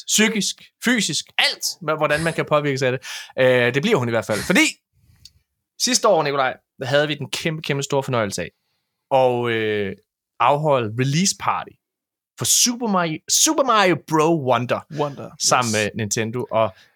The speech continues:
Speaker 1: det gik ret godt.
Speaker 2: Det var virkelig sjovt.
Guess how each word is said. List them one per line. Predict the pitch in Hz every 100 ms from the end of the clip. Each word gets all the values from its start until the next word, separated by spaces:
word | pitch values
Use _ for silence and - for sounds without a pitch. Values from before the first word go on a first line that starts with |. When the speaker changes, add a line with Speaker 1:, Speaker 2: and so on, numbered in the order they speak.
| _ _ -
Speaker 1:
det | 202
gik | 269 302 156
ret | 190 -
godt. | 214 - - - _ _ _ _ _ _
Speaker 2:
Det | 151
var | 139
virkelig | 143 135
sjovt. | 123 127 117